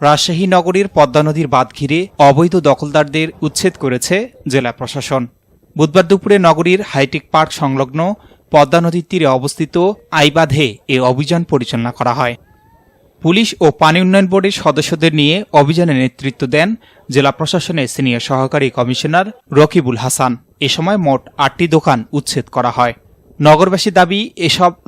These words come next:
দখলদারদের কারণে নদীর তীরে যাতায়াতে সমস্যা হয়। স্থানটি পানি উন্নয়ন বোর্ডের তত্ত্বাবধানে রয়েছে। এদিকে উচ্ছেদের পর সংশ্লিষ্ট দোকানিরা জানান, আশপাশের আরও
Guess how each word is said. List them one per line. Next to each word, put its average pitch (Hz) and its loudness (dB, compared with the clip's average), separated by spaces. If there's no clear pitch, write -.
দখলদারদের 165 0
কারণে 151 2
নদীর 127 -4
তীরে 151 0
যাতায়াতে 143 0
সমস্যা 131 -4
হয়। 127 0
স্থানটি 185 -2
পানি 156 4
উন্নয়ন 170 -2
বোর্ডের 180 0
তত্ত্বাবধানে 143 0
রয়েছে। 123 -4
এদিকে 185 0
উচ্ছেদের 202 -2
পর 208 4
সংশ্লিষ্ট 180 -4
দোকানিরা 165 0
জানান, 165 2
আশপাশের 160 -2
আরও 147 0